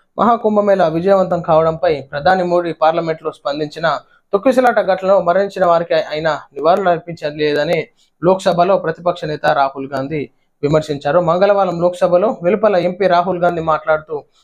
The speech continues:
ప్రయాగ్రాజ్ వేదికగా నిర్వహించిన మహాకుంభమేళా విజయవంతం కావడంపై ఉత్తరప్రదేశ్ ప్రజలకు ఆయన ధన్యవాదాలు తెలిపారని ఆయన చెప్పారు. ఏదైతే తొక్కిసలాటలో మరణించినటువంటి వారికి మరి వారి-,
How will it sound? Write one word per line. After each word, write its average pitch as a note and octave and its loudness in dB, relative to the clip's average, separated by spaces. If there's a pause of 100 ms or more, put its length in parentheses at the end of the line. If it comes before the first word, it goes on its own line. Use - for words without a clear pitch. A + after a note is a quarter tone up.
(180)
ప్రయాగ్రాజ్ G3+ 2
వేదికగా F3 0
నిర్వహించిన D#3+ -2
మహాకుంభమేళా E3 0
విజయవంతం F3+ -2
కావడంపై D#3 0 (320)
ఉత్తరప్రదేశ్ A3 0
ప్రజలకు F3+ 0
ఆయన D3+ -2
ధన్యవాదాలు D3+ 0
తెలిపారని C#3 -6 (360)
ఆయన C3+ 0
చెప్పారు. D3 -2
ఏదైతే C#3+ -2
తొక్కిసలాటలో D3+ -2
మరణించినటువంటి C#3 -8
వారికి C3 -4 (440)
మరి C3 -2 (960)
వారి-, C#3+ 0